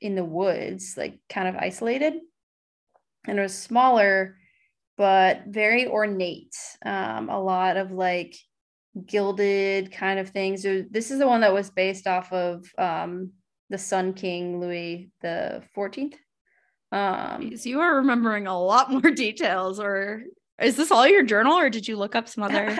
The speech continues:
Speaker 1: I've got the journal pulled up next to me, of course.
Speaker 2: <laughs> That's impressive still, 'cause I feel like even the second we left that place, I didn't remember all those <laughs> details.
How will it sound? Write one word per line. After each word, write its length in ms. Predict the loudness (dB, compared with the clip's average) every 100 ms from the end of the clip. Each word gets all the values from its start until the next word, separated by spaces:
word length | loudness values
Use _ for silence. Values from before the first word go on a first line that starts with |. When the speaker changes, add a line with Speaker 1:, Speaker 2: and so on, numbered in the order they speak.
| 0
Speaker 1:
I've 180 | 0 4
got 120 | 4 4
the 80 | 2
journal 340 | 4 6 8
pulled 240 | 8 8 8
up 160 | 6
next 340 | 6 4 2 0
to 120 | 2
me, 220 | 4 6 4
of 180 | 2
course. 580 | -2 0 2 2 0 -10 -16 _ 2
Speaker 2:
<laughs> 1200 | 4 4 2 -2 -6 -14 _ _ _ _ _ -8
That's 320 | 2 4 6
impressive 440 | 6 6 4 2 -6
still, 340 | -2 0 0
'cause 180 | -2 2
I 120 | 2
feel 120 | 4 4
like 180 | 4
even 360 | 2 0 -2 -2
the 80 | -4
second 320 | 0 0 0
we 140 | -2 -2
left 240 | -4 -4
that 160 | -6 -6
place, 180 | -6
I 80 | -6
didn't 200 | -6 -8
remember 260 | -6 -6 -4
all 100 | 2
those 220 | 2 2
<laughs> 0 |
details. 400 | 0 0 2 4